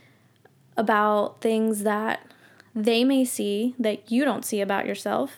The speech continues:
and that's another way to learn more about yourself and have a new sense of self-awareness, confidence, empowerment. Um, so yeah, those are all of the things, the five things that I had listed that I think would be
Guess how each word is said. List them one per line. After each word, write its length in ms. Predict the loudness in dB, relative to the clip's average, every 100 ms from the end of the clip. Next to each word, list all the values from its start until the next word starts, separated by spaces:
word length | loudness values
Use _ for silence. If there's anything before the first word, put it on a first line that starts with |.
| -8
and 200 | -2 0
that's 200 | 0 0
another 280 | 0 2 0
way 140 | 0
to 100 | -2
learn 280 | -4 -4 -4
more 160 | -4
about 240 | -2 -2 -2
yourself 500 | -4 -4 -6 -8 -14 -20 -20 -20 _
and 160 | -4 -2
have 240 | 0 -2
a 40 | -2
new 200 | -2 -2
sense 320 | -2 -4 -6
of 80 | -8
self-awareness, 1000 | -6 -6 -4 -2 0 0 0 -4 -8 -16 _ _ _ _ -8
confidence, 680 | -2 0 0 0 0 -2 -6
empowerment. 800 | -10 -4 0 0 0 -2 -6 -10 _ _ _ _ _ _ _ _ _
Um, 500 | -4 -2 -2 -4 -6 -10 _ _
so 140 | -4 0
yeah, 300 | 2 2 2
those 240 | 0 2
are 140 | 0 0
all 180 | 2 2
of 80 | 0
the 100 | -2
things, 460 | -2 -2 -2 -4
the 100 | -8
five 240 | -4 -4 -2
things 320 | -2 -2 -2
that 100 | -2
I 80 | 0
had 180 | -2 -2
listed 540 | -4 -4 -4 -2 -4 -8 -20 -20 -20 _ _ -4
that 360 | 0 2 0
I 80 | -2
think 260 | -2 -2 -2
would 160 | -2
be 340 | -2 -2 -4